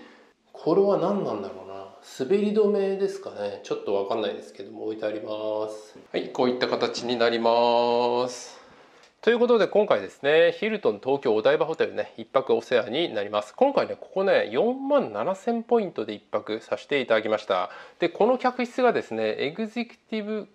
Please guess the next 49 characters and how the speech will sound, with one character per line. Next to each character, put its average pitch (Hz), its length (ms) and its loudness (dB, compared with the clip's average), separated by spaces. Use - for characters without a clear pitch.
プ - 140 -8
レ 220 100 2
ミ 160 160 2
ア 95 40 0
ム 90 80 -6
だ 85 100 -12
っ - 20 -20
た - 100 -20
か 98 100 -8
な。 151 140 -4
え 107 100 2
っ 104 40 0
と - 140 -14
ね、 101 220 -8
二 120 180 -6
段 240 300 2
階 247 240 2
ぐ 233 80 2
ら 147 80 4
い - 40 4
ア - 20 -4
ッ - 60 -4
プ - 120 -6
グ 131 80 2
レ 135 80 4
ー 120 40 0
ド - 80 -14
し - 100 -18
て 110 100 -6
い 104 40 -6
た 104 80 -4
だ 104 40 -2
い 104 60 -8
た 107 100 0
ん 101 80 -6
で、 95 100 -12
こ - 140 -2
の 214 80 2
客 208 260 -6
室 180 140 -8
ね、 139 100 4
四 165 320 0
万 233 180 2
円 226 140 2
ぐ 226 80 0
ら 156 80 4
い - 60 -2
す - 180 -16
る 113 220 -2